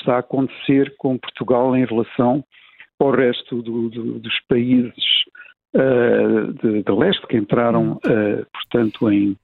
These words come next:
Speaker 1: em mil, por volta de dois mil para, para a União Europeia.
Speaker 2: Abel Mateus, então como é que se entende o, o discurso do governo que, que continua a dizer que estamos a convergir com a Europa?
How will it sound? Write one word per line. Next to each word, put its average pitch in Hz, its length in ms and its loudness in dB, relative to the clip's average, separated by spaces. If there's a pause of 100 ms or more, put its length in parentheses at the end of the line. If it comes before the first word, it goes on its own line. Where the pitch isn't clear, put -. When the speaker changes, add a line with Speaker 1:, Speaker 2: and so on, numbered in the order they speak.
(480)
Speaker 1:
em 113 120 2
mil, 113 340 2 (140)
por 117 160 -2
volta 131 300 0
de 107 60 -2
dois 131 280 0
mil 135 220 2
para, 147 420 0
para 139 180 -2
a 143 40 0
União 147 300 2
Europeia. 165 540 -2 (180)
Speaker 2:
Abel 214 220 0
Mateus, 220 280 -2
então 220 220 0
como 277 160 2
é 277 60 0
que - 100 -10
se 269 100 2
entende 226 320 2
o, 208 220 0
o 208 80 2
discurso - 400 -2
do 190 100 0
governo 175 580 0
que, 208 180 -4
que - 140 -14
continua 180 360 2
a 175 40 0
dizer 175 220 0
que - 60 -10
estamos 254 260 0
a 254 60 2
convergir 233 440 0
com 247 120 2
a 254 60 2
Europa? 247 460 0